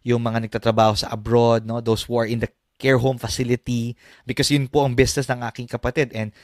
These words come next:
I, uh, was there also to assist, no, para may konting allowance. And yun, mga pinang,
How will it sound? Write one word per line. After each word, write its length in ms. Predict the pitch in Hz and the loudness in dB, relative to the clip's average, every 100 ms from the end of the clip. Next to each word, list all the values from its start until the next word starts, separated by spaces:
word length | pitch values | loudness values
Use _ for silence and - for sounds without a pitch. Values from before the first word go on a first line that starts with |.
| _ - | _ -6
I, 400 | 123 123 120 113 - _ - | 0 2 2 -2 -8 _ 0
uh, 240 | 117 117 | 4 6
was 160 | 127 107 | 4 6
there 220 | 123 135 | 4 4
also 180 | 117 131 | 0 -4
to 140 | - | -4
assist, 480 | 120 - 135 127 - | -4 2 2 2 -4
no, 100 | 147 | -2
para 220 | 120 117 | 2 2
may 100 | 120 | 4
konting 380 | 120 123 120 123 | 4 4 2 -2
allowance. 680 | 120 120 127 127 123 123 - | 0 2 4 4 2 -2 -6
And 240 | 120 110 107 - - - | -4 -4 -4 -16 -10 0
yun, 200 | 180 127 | 0 0
mga 180 | 117 123 | -2 0
pinang, 380 | 127 127 120 | 2 0 0